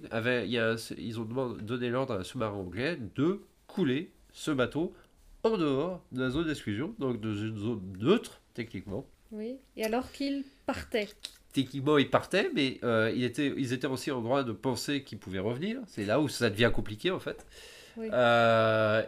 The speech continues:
Speaker 1: et, euh, donc, le bateau a coulé, avait, en emportant notamment trois cents membres d'équipage à son bord.
Speaker 2: Mhm.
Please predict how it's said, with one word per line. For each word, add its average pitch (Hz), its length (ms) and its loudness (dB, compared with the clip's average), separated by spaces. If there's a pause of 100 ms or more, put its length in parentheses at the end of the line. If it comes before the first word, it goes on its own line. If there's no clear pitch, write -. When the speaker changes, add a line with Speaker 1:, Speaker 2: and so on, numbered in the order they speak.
Speaker 1:
et, 202 460 0
euh, 98 800 0
donc, 139 240 -2
le 139 60 0
bateau 131 340 0
a 131 100 4
coulé, 147 480 0
avait, 143 440 0
en 131 180 -2
emportant 131 480 -4
notamment 123 480 -6
trois 143 240 0
cents 139 200 -4
membres 127 360 -2
d'équipage 107 580 -2
à 98 60 -6
son - 140 -10
bord. 139 480 0
Speaker 2:
Mhm. 202 260 -8